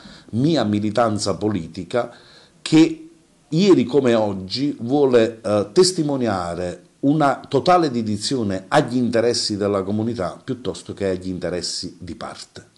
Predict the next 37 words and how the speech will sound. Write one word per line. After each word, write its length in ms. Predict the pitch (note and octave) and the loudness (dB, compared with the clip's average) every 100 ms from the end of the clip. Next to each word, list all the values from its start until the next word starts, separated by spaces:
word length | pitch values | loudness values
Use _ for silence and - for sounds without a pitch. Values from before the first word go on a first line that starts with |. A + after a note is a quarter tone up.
| - - - - - - - | -20 -20 -20 -20 -20 -20 -2
Beh, 240 | B2 A#2+ | 0 2
al 240 | A2+ A#2 | 2 2
netto 280 | C3+ E3 E3 | 2 0 0
di 120 | C3 | -2
quello 240 | A#2+ B2+ A#2+ | 0 0 0
che 100 | A#2 | -2
saranno 400 | A2+ B2 C3+ A#2 | 0 0 0 0
gli 140 | G#2+ | 0
esiti 300 | B2 - G#2+ | -2 -2 -2
della 260 | A2 A2 G#2 | 0 0 -2
giustizia 440 | A2 A2+ A#2+ - | -4 -6 -8 -4
amministrativa, 640 | B2 C3+ C#3 D#3 D3+ C3 G2+ | -2 -2 -2 -2 -2 -2 -2
dovrebbe 320 | G2+ G#2+ A2 | 0 0 0
essere 320 | A2 - G#2+ | 0 0 0
così. 460 | A2+ A#2+ C3 F2+ - - - - - - | 0 2 0 0 -6 -20 -20 -20 -16 -4
Mm, 260 | A#2 A#2 A#2 | 0 0 2
credo 340 | C#3 E3 D3+ | 2 4 2
che 120 | A#2 | 0
la 100 | A#2 | 2
mia 240 | A#2 C#3 B2 | 2 2 2
candidatura, 840 | A#2+ B2+ C3+ B2 A#2+ G#2 G2+ - - - | 0 0 0 2 4 4 2 -2 -20 -8
la 160 | G2 | -4
mia 240 | G#2 C3 A#2 | 0 2 0
ricandidatura 880 | A#2 C#3 A2+ A2+ A2+ A2+ F#2+ F#2+ F#2+ | 0 0 0 0 -2 0 0 0 -2
sia 260 | - A2+ | -2 -2
un 280 | G#2 A2+ A#2 | -2 -2 -2
atto 200 | C#3+ A#2 | -2 -4
doveroso, 800 | A2 G#2+ G#2 F2+ D#2+ - G2 A2 - - _ | -2 0 2 0 -4 -6 -6 -8 -16 -20 _
non 220 | - A#2+ B2 | -2 0 2
solo 220 | F3 C#3+ | 4 4
verso 300 | G2+ - F#2+ | 2 0 -4
me 100 | F2+ | -4
stesso, 600 | - D#3+ - - G2 - - | -6 -6 -8 -8 -10 -16 -12
ma 380 | G2 G#2+ A2 A2 | -4 -2 -2 -4
anche 280 | C#3+ C#3+ | -6 -4
nei 140 | A#2+ A2+ | -4 -2
confronti 540 | G#2+ G#2+ B2 F#2+ E2+ | -2 0 -2 -2 -8